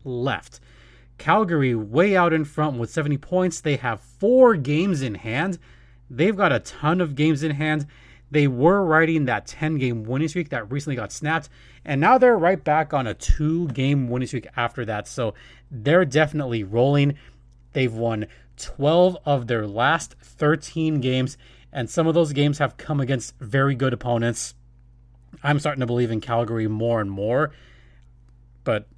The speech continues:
Anaheim, they're right there. It's a four-point separation between second and fifth place. And if the Ducks can get some of these key wins coming up,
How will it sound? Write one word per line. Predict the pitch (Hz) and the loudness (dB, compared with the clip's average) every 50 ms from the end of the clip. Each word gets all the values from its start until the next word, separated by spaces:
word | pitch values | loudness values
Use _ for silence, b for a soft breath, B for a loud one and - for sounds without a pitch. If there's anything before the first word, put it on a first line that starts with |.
| - - | -12 -8
Anaheim, | - 117 143 139 139 156 170 170 175 156 - - | -4 -2 -2 0 0 0 0 0 -2 -4 -10 -14
they're | - 104 120 127 147 156 | -6 0 4 4 6 6
right | 156 165 160 147 151 | 6 4 2 2 2
there. | 170 175 151 101 - B B B B B B B B - _ - | 2 2 2 2 0 B B B B B B B B -20 _ -6
It's | 143 123 - - - - - - - | -6 -6 -6 -6 -12 -20 -16 -8 -6
a | 151 120 | -6 -6
four-point | - - - 147 151 175 170 - - - 165 165 160 156 | -6 -2 0 2 4 4 2 0 -2 -2 -2 -2 -2 -2
separation | - 165 160 151 135 131 127 - 147 127 131 127 b b b b b - | -2 -2 0 0 0 0 0 -2 -4 -4 -4 -6 b b b b b -12
between | - 127 - - 117 101 90 | -12 -10 -10 -10 -10 -10 -10
second | 85 - - - - - 147 143 143 190 196 190 - - b b b b b b b b _ _ _ | -10 -12 -12 -10 -6 -6 -6 -4 -4 -6 -6 -6 -8 -12 b b b b b b b b _ _ _
and | - 135 135 135 127 | -2 0 0 0 -2
fifth | - - - - 156 151 - - | -6 -4 -2 0 0 0 -2 -6
place. | - - 147 117 87 - - - - - - - - - - b b b b b b b b - - - - | -10 -6 -6 -6 -6 -6 -10 -12 -12 -14 -16 -20 -20 -20 -20 b b b b b b b b -20 -14 -8 -4
And | 143 139 | -2 -2
if | 135 - | -2 -2
the | - 143 | -4 -6
Ducks | 113 113 170 226 - - | -2 -2 -2 -2 -2 -4
can | - - 220 190 | -6 -4 -4 -2
get | 151 175 170 | -2 -2 -4
some | - - - 180 180 190 | -4 -4 -4 -2 -2 -2
of | 190 | -2
these | 147 151 123 - - - | -2 -2 -4 -4 -8 -14
key | - - - - - 170 175 180 190 185 | -20 -20 -16 -10 -8 -6 -4 -4 -4 -4
wins | 170 123 104 98 104 107 110 127 160 180 - - | -4 -6 -8 -8 -8 -6 -6 -4 -6 -6 -8 -6
coming | - 196 208 208 | -6 -6 -4 -2
up, | 214 220 214 - | -2 -4 -4 -6